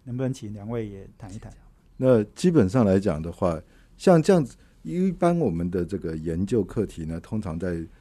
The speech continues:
Speaker 2: 会是提前半年到一年以上去规划。像这种临时的这种，呃，疫情爆发的时候，我们要把研究团队的方向要改变，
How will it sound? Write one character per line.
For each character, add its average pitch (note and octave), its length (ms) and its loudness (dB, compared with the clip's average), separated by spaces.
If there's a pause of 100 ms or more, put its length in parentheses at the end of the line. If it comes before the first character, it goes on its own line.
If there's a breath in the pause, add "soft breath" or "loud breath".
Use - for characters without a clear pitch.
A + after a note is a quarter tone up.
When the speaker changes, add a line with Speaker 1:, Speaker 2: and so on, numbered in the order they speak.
(160 soft breath)
Speaker 2:
会 G#2+ 120 -2
是 G2 220 -6
提 - 220 -6
前 F#2 240 -6
半 A2+ 200 -2
年 E2 160 -2
到 F#2 160 -6
一 G#2 80 -2
年 F2 240 -4
以 C#2+ 80 -14
上 D#2+ 220 -12
去 - 100 -14
规 D#2 220 -10
划。 - 260 -16 (280 soft breath)
像 E3+ 120 2
这 E3 80 0
种 B2+ 120 4
临 G#2+ 180 2
时 F#2+ 240 -6
的 F#2 220 0
这 G2 120 -6
种， D#2 280 -10 (480 soft breath)
呃， F2+ 180 -6
疫 A2+ 180 -2
情 F2+ 440 -6
爆 G2+ 120 -4
发 E2+ 200 -8
的 E2+ 120 -6
时 - 160 -16
候， D#2+ 200 -12
我 D#2 160 -10
们 F#2+ 160 0
要 G#2 200 0 (480 soft breath)
把 F2 160 -8
研 F#2+ 160 -2
究 A#2 140 0
团 F#2+ 240 -4
队 G#2+ 180 0
的 F2+ 80 0
方 G2 240 -4
向 G2+ 260 -6
要 F2+ 180 -4 (360 soft breath)
改 D#2 200 -12
变， E2+ 280 -6